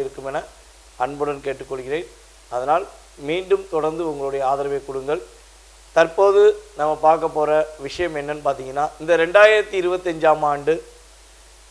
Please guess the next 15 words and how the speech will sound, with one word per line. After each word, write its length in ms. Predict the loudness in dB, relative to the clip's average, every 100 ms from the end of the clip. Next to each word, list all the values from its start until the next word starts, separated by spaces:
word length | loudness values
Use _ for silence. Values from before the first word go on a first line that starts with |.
| -10
ரெண்டாயிரத்தி 520 | 2 6 6 6 0
இருபத்தஞ்சில் 600 | 0 0 -2 -4 -2 0 2 2 -2 -8 -20 -20 -20 -20 -10
மிகப்பெரிய 460 | -4 -2 0 2 2 2 0 -6 -6
மூன்று 340 | -2 -2 -2 2 4
ராஜ 240 | 4 4 0
கிரகங்களான 640 | 0 0 2 4 6 6 2 0 -2 -10 -20 -20 -20 -20 -20 -20 -8 -2
சனி 200 | -2 2
பகவான் 400 | 2 4 4 2 -2 -14 -8
மற்றும் 320 | -6 -4 -6 -8 -18 -20 -20 -20 -8
குரு 160 | -2 2 2
பகவான், 380 | 4 2 2 -2 -2
அதுக்கடுத்தபடியாக 680 | -2 0 -4 -2 0 0 2 2
ராகுகேது 400 | 2 0 -2 -4
பகவான் 320 | -4 -2 -4 -6 -16 -20 -20 -20 -20 -6
பெயர்ச்சியாக 640 | 0 0 -2 -2 0 0